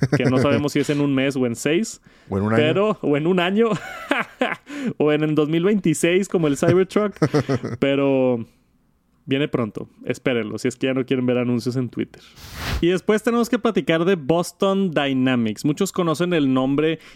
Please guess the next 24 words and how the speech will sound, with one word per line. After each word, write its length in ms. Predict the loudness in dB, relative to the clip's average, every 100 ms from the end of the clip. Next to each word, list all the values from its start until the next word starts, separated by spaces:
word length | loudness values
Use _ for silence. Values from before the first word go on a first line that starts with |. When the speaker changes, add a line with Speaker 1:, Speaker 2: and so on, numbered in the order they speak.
| -2
Speaker 1:
y 120 | -2
esto 180 | 0 -2
se 100 | -2
hace, 760 | 0 2 2 2 2 0 -4
estos 200 | -8 -2 2
videos 180 | 2 2
se 60 |
hacen 200 | 2 2
virales 480 | 2 2 2 0 0
como 300 | 0 0 0
cada 540 | -2 -2 0 -2 -6 -12
año, 640 | -6 -4 0 2 2 2 0
dos 320 | 2 0 2
años. 400 | 0 2 0 0
Tenemos 300 | -2 -2 0
un 180 | 2 2
nuevo 260 | 4 4
video 380 | 4 4 2 2
de 140 | 2 0
las 240 | -2 -2
capacidades 960 | -6 -2 -4 0 0 0 0 -2 -2 -10 -20 -18 -4
de 100 | 0
los 140 | 2 2
robots. 500 | 2 2 2 0 -4